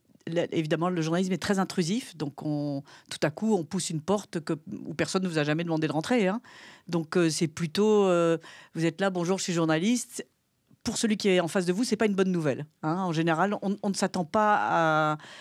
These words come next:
à un très bon moment quand un journaliste est en face de vous, et de moins en moins, hein, on sait qu'il y a une, une forte crise de cette profession.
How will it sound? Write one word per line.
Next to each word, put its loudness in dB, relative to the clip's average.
à 2
un 2
très 0
bon -2
moment 2
quand -2
un 2
journaliste 0
est -6
en 2
face 0
de -4
vous, 2
et 6
de -2
moins 0
en 2
moins, 2
hein, -2
on -4
sait -8
qu'il -6
y -2
a -4
une, -6
une -8
forte -4
crise -4
de -2
cette -8
profession. -8